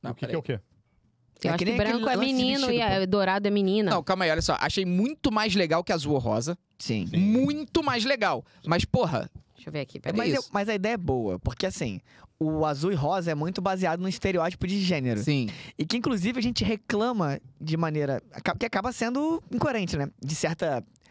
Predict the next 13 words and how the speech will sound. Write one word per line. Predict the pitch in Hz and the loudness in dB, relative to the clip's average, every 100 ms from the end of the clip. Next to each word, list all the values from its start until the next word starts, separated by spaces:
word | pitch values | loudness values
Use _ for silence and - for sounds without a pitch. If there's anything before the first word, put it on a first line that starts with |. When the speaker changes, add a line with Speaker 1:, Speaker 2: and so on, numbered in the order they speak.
| - | -8
Speaker 4:
figura | 160 165 147 | -2 -2 0
pública, | 170 156 151 | 0 0 -2
política, | 143 156 160 - 156 | 0 0 0 -2 -6
que | - | -2
fala | 151 | -2
que | 147 | 0
meninos | 147 151 151 | -2 0 -2
vestem | 143 139 135 156 | 0 -2 -2 -2
azul, | 143 143 | -2 -2
meninas | 139 147 - | 0 0 0
Speaker 1:
É. | |
Speaker 4:
vestem | 151 139 143 | -2 -2 -2
rosa, | 170 226 160 | 0 0 -4